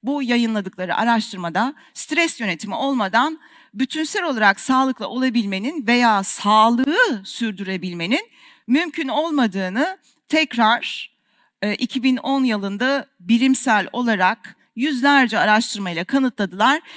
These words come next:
ve total well-being diye insanın, e, bütünsel sağlık, mutluluk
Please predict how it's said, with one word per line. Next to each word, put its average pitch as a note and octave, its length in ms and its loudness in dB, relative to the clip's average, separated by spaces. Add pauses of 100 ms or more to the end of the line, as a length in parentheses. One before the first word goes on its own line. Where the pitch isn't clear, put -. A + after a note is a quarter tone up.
(140)
ve D#4 100 0
total D#4 480 -6
well-being C4 560 0
diye A3+ 300 -4 (380)
insanın, C4 640 -2 (1120)
e, D3+ 580 -6
bütünsel C4 640 2
sağlık, A#3 560 0
mutluluk A3 680 -6